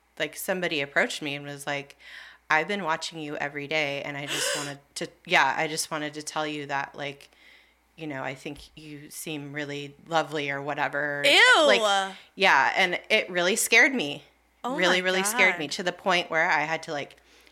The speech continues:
Speaker 1: change up my routine. I had
Speaker 2: Yeah.
Speaker 1: to, like, I, I, at the time, I was just like, "Oh my God, thank you, okay." But it really scared me.
Speaker 2: Yeah, yeah.
Speaker 1: And, uh, 'cause I don't know this person. I've never seen this person in my life. I
Speaker 2: Was
Speaker 1: never
Speaker 2: it a
Speaker 1: noticed
Speaker 2: dude?
Speaker 1: this person. Yeah.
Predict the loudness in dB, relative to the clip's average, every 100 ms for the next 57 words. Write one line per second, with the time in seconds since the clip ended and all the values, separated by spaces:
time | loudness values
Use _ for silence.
0 | _ -8 -6 -4 -4 0 0 0 -2 -6
1 | -6 -4 -6 -6 -6 -4 0 2 2 0
2 | -4 -8 -12 _ _ _ -20 -20 _ _
3 | -2 -2 -2 0 0 0 -6 -2 -2 -2
4 | 2 2 4 2 0 -2 -2 -4 -4 -4
5 | -2 0 -2 -2 -4 -4 -4 -4 -4 -2
6 | 0 0 -2 -6 -2 0 0 -2 -2 -2
7 | 2 2 2 -8 -10 -8 0 2 2 0
8 | -2 -4 -2 -4 -4 -8 -10 -8 -8 -8
9 | -8 -2 2 2 0 -2 -4 -4 -6 -4
10 | -4 -4 -4 -2 -2 -2 -4 -4 -6 -8
11 | -8 -8 -8 -10 -8 -8 -6 -4 -4 0
12 | 2 2 2 2 0 2 0 -2 -2 -4
13 | -6 -4 0 0